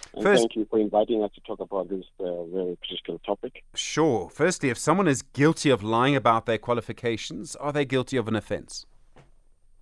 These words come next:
Speaker 1: Yes, uh, in terms of the Amendment Act, uh, uh, it's very clear, uh, Section thirty-two, that it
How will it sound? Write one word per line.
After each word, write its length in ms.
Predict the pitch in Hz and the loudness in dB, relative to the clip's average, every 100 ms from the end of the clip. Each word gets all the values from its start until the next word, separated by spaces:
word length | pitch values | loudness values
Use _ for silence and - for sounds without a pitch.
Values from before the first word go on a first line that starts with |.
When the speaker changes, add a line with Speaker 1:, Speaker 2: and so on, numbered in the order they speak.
| - - _ - | -20 -20 _ 4
Speaker 1:
Yes, 160 | 139 131 | 4 8
uh, 140 | 139 | 8
in 160 | 170 226 | 8 6
terms 280 | 220 208 170 | 4 4 0
of 180 | 170 147 | -4 -2
the 540 | 143 135 127 120 113 - - - | -4 -2 -4 -6 -8 -12 -20 -4
Amendment 520 | 135 135 156 139 117 107 - | 0 2 4 4 0 -2 -2
Act, 360 | 117 - - | -2 -4 -8
uh, 320 | 107 101 107 - - 117 | -4 -4 -6 -12 -10 -8
uh, 100 | 110 - | -8 -8
it's 140 | 120 | -6
very 280 | 113 147 160 | 0 2 0
clear, 540 | - 139 120 107 107 | -2 0 0 0 -2
uh, 40 | 101 - | -4 -6
Section 340 | 127 143 127 | -4 -2 0
thirty-two, 760 | 123 110 104 - 123 92 87 - - | -2 -4 -8 -6 -6 -6 -10 -16 0
that 200 | 113 123 | 2 2
it 100 | 120 | 0